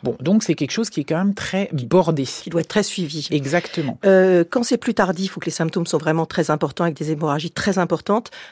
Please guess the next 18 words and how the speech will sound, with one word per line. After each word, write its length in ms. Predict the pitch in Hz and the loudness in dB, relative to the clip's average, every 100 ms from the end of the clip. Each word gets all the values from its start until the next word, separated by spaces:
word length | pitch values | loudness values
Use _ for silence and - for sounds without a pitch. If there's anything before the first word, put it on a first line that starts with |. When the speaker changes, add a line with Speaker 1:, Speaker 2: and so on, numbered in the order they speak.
| _ 175 | _ -2
Speaker 2:
bloc 220 | 175 185 | 0 2
opératoire ? 400 | 190 180 - 185 | 2 2 2 2
Speaker 1:
À 60 | 220 | 2
ce 40 | |
moment-ci, 440 | 170 147 131 - 254 | 2 0 -2 -2 0
c'est 160 | - | 0
le 60 | 135 | 0
bloc 240 | 151 175 | 0 0
opératoire 560 | 170 151 120 135 170 208 | -2 0 -2 -2 -2 0
Speaker 2:
Mhm. 60 | |
Speaker 1:
et 60 | 180 | 0
on 40 | 139 | -2
fait 140 | - | -4
ce 100 | 180 | -6
qu'on 160 | - 151 | -4 -4
appelle 320 | - 180 160 | -2 -2 -2
une 160 | 139 160 | 0 0
aspiration, 800 | 214 - - 175 127 - 175 240 | 0 -2 -4 -2 -2 -2 -2 -2